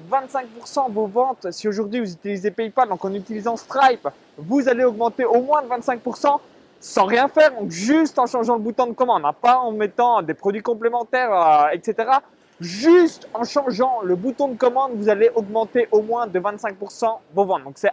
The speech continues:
assez énorme. Je reviens aussi sur deux stratégies à mettre en place, comme réactiver vos anciens clients et réaliser donc une opération commerciale. Donc, j'ai réalisé plus de dix mille euros. Donc, récit d'une immersion. Donc, je vous filme mes deux écrans, euh, donc,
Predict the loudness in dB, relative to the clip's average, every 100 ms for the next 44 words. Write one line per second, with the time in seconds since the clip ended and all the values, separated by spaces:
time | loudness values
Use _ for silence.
0 | 0 -4 -2 -2 -2 0 4 4 0 -10
1 | _ _ -8 0 0 2 -2 -4 -4 -4
2 | -4 -4 -4 -2 -2 -2 -2 -2 -4 -6
3 | -8 0 0 0 -4 -2 0 0 0 -8
4 | -4 0 0 -2 _ -10 -6 2 4 4
5 | 0 -2 -4 -2 -2 2 4 4 4 4
6 | 4 2 _ _ -6 2 2 2 -2 -2
7 | -2 -4 -6 0 2 2 0 -2 -4 -2
8 | -2 0 0 2 -2 -10 -20 -8 -4 -2
9 | 2 2 2 0 0 0 0 0 -2 4
10 | 4 4 4 4 4 -2 -4 -2 6 6
11 | 8 6 4 2 -16 -10 -10 -10 -2 -2
12 | 0 -2 -2 -2 -4 -2 -4 -2 2 2
13 | 0 -4 -4 -2 -2 -4 -16 _ _ -4
14 | 0 0 2 -2 -2 0 2 4 4 4
15 | 2 -2